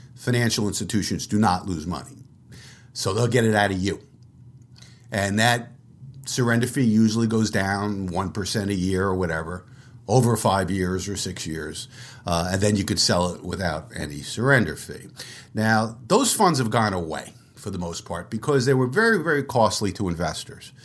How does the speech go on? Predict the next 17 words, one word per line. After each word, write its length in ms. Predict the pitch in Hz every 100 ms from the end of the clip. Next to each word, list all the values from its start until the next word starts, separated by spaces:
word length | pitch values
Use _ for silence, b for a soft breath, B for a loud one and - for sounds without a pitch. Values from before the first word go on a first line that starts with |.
| B B B -
Uh, 100 | 98
why 240 | 101 110
were 120 | 113
they 100 | 110
costly? 480 | 107 104 90 - 78
Because 380 | 73 98 127 113
they 120 | 175
charged 540 | 170 - 226 226 135 120
a 20 |
marketing 720 | 104 104 107 101 90 87 82
fee 380 | - 92 82 - - - B B B -
in 100 | 95
addition 520 | 90 110 107 110 90
to 180 | 107 98
a 60 |
management 680 | 90 85 87 73 - 76 69
fee. 280 | - -